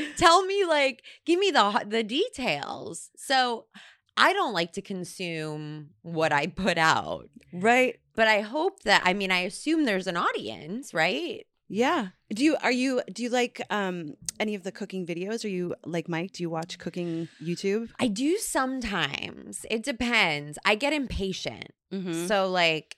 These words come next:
Speaker 1: I'll do cake decorating. So if I'm decorating a cake and I, and I'm doing something I've never done before,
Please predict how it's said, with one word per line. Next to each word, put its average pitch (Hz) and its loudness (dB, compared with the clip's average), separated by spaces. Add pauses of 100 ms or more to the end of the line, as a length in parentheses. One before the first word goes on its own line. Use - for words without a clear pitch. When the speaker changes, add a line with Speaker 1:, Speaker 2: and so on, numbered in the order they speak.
(120)
Speaker 1:
I'll 208 4
do 320 -4
cake 185 -6
decorating. 226 -4
So 190 -6
if 185 -4
I'm 190 0
decorating 156 -4
a 131 -12
cake 135 -8
and 147 -4
I, 139 -4
and 147 -4
I'm 147 -6
doing 139 -4
something 143 -8
I've 139 -8
never 135 -6
done 131 -8
before, 170 -2